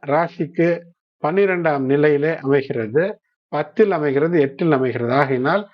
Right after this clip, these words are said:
ரகசியமாக திட்டமிட்டு வேலைகளை செய்யும் போது தொழில் ரீதியான வெற்றி, அதை விரிவாக்கக்கூடிய, எடுக்கக்கூடிய சுப விரைவுகள் மூலமாக, பார்ப்பதற்கு ஒரு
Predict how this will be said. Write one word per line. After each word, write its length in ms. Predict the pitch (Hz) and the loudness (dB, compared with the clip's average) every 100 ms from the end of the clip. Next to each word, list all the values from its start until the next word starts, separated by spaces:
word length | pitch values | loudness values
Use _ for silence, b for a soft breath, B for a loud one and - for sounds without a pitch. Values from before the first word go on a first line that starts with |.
| b _ | b _
ரகசியமாக 800 | - 147 185 196 - 202 220 214 | -4 -2 0 -2 0 0 2 2
திட்டமிட்டு 760 | 175 175 180 175 151 160 160 - | 0 0 0 0 -2 -2 -2 0
வேலைகளை 500 | 151 185 185 170 139 | 2 4 2 0 -2
செய்யும் 360 | - 143 147 143 | 0 0 2 2
போது 400 | 147 143 147 - _ _ - | 2 2 -2 -6 _ _ -2
தொழில் 300 | 180 208 196 | 0 2 2
ரீதியான 500 | 190 175 190 190 160 | 0 2 2 2 2
வெற்றி, 400 | 139 135 151 151 | 0 2 0 2
அதை 180 | 139 | 2
விரிவாக்கக்கூடிய, 760 | 135 180 208 202 196 170 165 151 | 4 4 4 4 0 -2 2 4
எடுக்கக்கூடிய 460 | 151 156 165 160 139 135 | 2 0 -2 0 2 2
சுப 200 | 180 190 | 2 2
விரைவுகள் 480 | 170 151 160 156 135 | 2 2 2 0 0
மூலமாக, 680 | 127 127 120 113 160 185 208 _ _ _ _ _ - - | 0 -2 -2 -4 -6 -8 -10 _ _ _ _ _ -10 0
பார்ப்பதற்கு 760 | 135 175 208 190 185 208 180 | 0 2 0 0 2 2 4
ஒரு 200 | 160 175 | 2 0